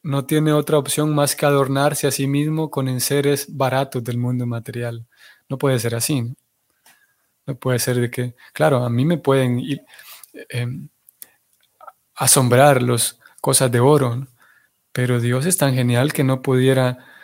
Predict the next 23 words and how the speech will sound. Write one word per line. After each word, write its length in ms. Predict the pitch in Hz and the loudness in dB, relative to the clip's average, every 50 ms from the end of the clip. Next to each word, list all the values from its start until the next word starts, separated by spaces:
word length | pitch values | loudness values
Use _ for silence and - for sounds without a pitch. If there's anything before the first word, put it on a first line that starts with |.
| - - - _ _ _ - | -20 -20 -20 _ _ _ -20
no, 400 | 302 - - 175 151 151 165 143 | -16 -12 -8 -6 -4 -2 -2 -2
no 120 | 147 143 | -2 2
puede 280 | - 160 165 160 147 120 | 4 6 8 8 8 8
ser 240 | - 190 190 143 | 6 4 2 2
que 100 | - - | 2 2
Dios 220 | 135 131 139 143 131 | 4 6 6 4 4
se 100 | - 131 | 2 0
quede 180 | - 139 139 | 2 4 4
asombrado 760 | 143 131 - 143 127 123 123 131 135 147 139 127 120 120 127 143 | 4 4 2 2 2 4 6 6 6 6 6 4 2 0 -2 -2
y 120 | 143 131 | 0 2
admirado 640 | 131 135 131 135 127 120 123 127 135 139 131 127 123 120 | 2 2 2 2 2 2 4 4 4 4 4 2 2 0
y 80 | 120 120 | 0 -2
seducido 720 | - - 135 131 131 131 120 - - 143 143 139 131 127 | -2 0 0 0 0 0 0 0 2 2 4 2 2 0
por 180 | - 123 123 | -2 -4 -4
cosas 320 | - - 139 - - 131 117 | -2 -4 -2 -2 -2 -4 -2
de 100 | 123 123 | 0 0
oro. 380 | 135 147 139 123 120 117 127 - _ _ _ _ _ _ _ _ _ _ _ _ _ _ _ _ _ _ _ _ _ _ _ _ _ _ _ _ _ _ _ _ _ _ _ - | 2 2 0 0 -2 -6 -8 -10 _ _ _ _ _ _ _ _ _ _ _ _ _ _ _ _ _ _ _ _ _ _ _ _ _ _ _ _ _ _ _ _ _ _ _ -8
Y, 300 | 165 135 123 123 123 - | -4 -2 0 0 0 -2
e-, 200 | - - - - | -2 -4 -4 -4
e-, 140 | - 160 - | -4 -4 -4
eso 140 | - - 156 | -4 -2 -2
sería 460 | 139 - 135 135 139 135 131 127 123 - | 0 2 4 4 6 4 4 2 0 -2
en, 240 | 147 131 131 - | -6 -6 -8 -8